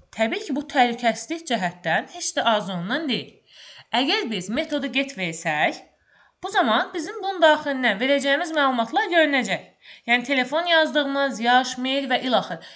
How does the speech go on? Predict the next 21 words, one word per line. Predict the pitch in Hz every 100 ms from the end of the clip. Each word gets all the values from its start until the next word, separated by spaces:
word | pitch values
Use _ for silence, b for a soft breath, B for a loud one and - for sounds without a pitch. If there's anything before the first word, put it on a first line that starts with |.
| B
Yazdığımız | 269 277 262 302 349 294
bütün | 269 - 359
formalar | 339 294 247 196 175 240 - -
bu | 415
hissədə | 392 320 403 370
əks | 370 269
etdirilmiş | - 202 202 -
olacaq. | 294 196 147 139 _ _ _ B B B B B
Ancaq | - 427 440 415 440
biz | 466 330
burada | 294 220 185
metodu | 196 330 330 302 277
get | 220 294 -
deyil | - 285 254 214
də | 214 233 233
post | 214 208 -
versək, | 381 466 - 185 131 - _ _ _ _ _ _ _ _ _ _ _ B B B B B -
artıq | 262 285 480 -
təhlükəsiz | 370 339 339 320 415 427
bir | 269 -
şəkildə | 247 240 208 175